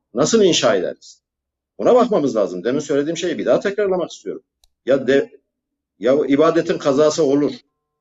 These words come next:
Ama devletin yedeği olmaz. Bakın yani.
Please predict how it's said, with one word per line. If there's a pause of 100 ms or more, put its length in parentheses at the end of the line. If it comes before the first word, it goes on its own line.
(640)
Ama
devletin
yedeği
olmaz. (520)
Bakın
yani.